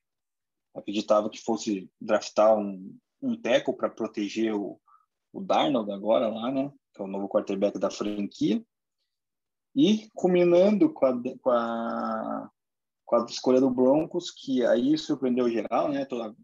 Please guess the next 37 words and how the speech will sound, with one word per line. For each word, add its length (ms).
boa 500
parte, 300
acredito, 320
noventa 240
pessoa, 460
noventa 260
por 100
cento 120
das 120
pessoas 380
acreditavam 760
que 120
seria 540
um 100
quarterback, 680
e 960
eu 160
particularmente 480
acre-, 220
acreditava 580
que 60
fosse 240
ser 140
um 180
linebacker, 560
né? 140
O 200
Micah 300
Parsons, 560
pelo 180
fato 340
do, 320
do 120
Broncos 300
ter 80
bastante 280
problema 540